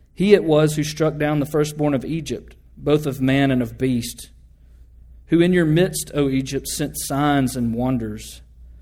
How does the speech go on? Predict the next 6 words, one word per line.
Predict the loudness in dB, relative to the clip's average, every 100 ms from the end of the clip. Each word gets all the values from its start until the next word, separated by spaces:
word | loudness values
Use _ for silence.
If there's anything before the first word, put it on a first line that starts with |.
| -20 -20 -20 -12
against | -4 -4 -4 -6
Pharaoh | -2 -2 -2 -4 -8 -12 -12
and | -8
all | -6 -6
his | -8 -10
servants, | -10 -10 -12 -16 -18 -18